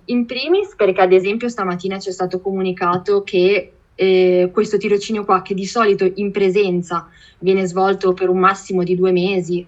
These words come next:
un mese e mezzo, perché comunque centocinquanta ore, uno se magari ci si dedica,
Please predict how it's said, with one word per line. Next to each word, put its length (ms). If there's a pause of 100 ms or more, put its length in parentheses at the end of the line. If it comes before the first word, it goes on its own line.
un 120
mese 220
e 40
mezzo, 640 (520)
perché 240
comunque 340
centocinquanta 920
ore, 600 (140)
uno 380
se 200
magari 340
ci 120
si 160
dedica, 640